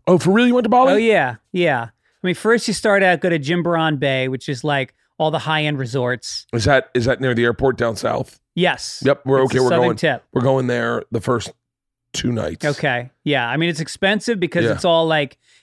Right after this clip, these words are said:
Speaker 2: it's all internationally owned hotels.
Speaker 1: Yeah.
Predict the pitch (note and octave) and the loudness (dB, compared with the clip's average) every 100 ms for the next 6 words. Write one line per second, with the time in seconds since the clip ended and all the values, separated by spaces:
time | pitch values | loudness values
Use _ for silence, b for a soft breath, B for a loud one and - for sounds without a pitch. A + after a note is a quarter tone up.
0 | - D#3+ F3+ E3+ F#3+ - E3+ D#3 D3+ - | -12 0 2 2 0 -2 0 0 -2 -2
1 | D3 C#3+ D3 D3 D3 C3+ - C3 C3 F3 | -4 -2 -2 -2 -4 -6 -4 -4 -2 -4
2 | F#3+ - G#2 G2 | -8 -4 -2 -2